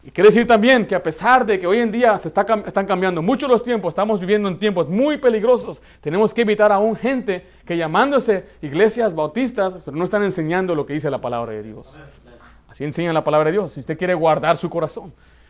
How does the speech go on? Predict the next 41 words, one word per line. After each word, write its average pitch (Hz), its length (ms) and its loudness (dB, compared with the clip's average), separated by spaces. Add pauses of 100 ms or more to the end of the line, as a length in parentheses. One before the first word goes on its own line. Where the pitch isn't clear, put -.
guarde, 175 400 6
proteja 208 400 2
su 190 140 -2
corazón. 190 460 -2 (340)
Proteja 220 340 2
el 220 80 6
corazón 208 360 2
de 220 100 4
sus 185 160 -8
hijos 214 220 -2
también, 202 340 0
lo 170 80 2
que 175 80 -4
ellos 196 220 6
escuchan 214 400 0
en 170 100 0
cuanto 170 300 0
esté 202 140 2
en 233 80 0
su 226 120 0
poder. 208 420 2 (300)
Mire, 165 160 -2
yo 190 100 4
puedo 220 320 8
ahorita 190 300 6
cuidar 180 300 2
a - 20 2
mis 185 180 -2
hijas 196 280 0
al 139 160 -4
cien, 196 360 0 (240)
pero 135 200 -4
cuando 135 200 -6
ya 175 160 6
lleguen 208 220 4
a 180 60 0
ser 220 160 2
adolescentes, 226 600 -2
ya 147 160 -8
no 147 120 -8
puedo. 160 320 -8